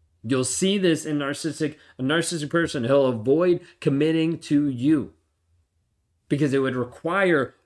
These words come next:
opening up emotionally, risking vulnerability, being honest. This goes back to the video I did earlier today of talking about living by a code of showing up real, raw, and relevant to produce results.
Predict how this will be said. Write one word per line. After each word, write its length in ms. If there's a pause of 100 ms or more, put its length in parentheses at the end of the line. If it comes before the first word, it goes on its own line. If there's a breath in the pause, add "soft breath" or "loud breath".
opening 500
up 240
emotionally, 800 (640)
risking 720
vulnerability, 800 (1000)
being 420 (600)
honest. 540 (1300)
This 140
goes 140
back 260
to 80
the 80
video 240
I 20
did 180
earlier 300
today 220
of 100
talking 340
about 220
living 320
by 120
a 60
code 300
of 100
showing 360
up 180
real, 480
raw, 300
and 160
relevant 380
to 60
produce 320
results. 420